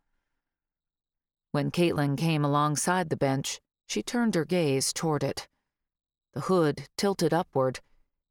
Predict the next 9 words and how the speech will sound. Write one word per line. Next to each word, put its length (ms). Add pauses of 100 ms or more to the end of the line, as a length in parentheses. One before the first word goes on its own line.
giving 220
her 160
a 40
momentary 640
glimpse 540
of 140
a 60
shadowy 520
face. 540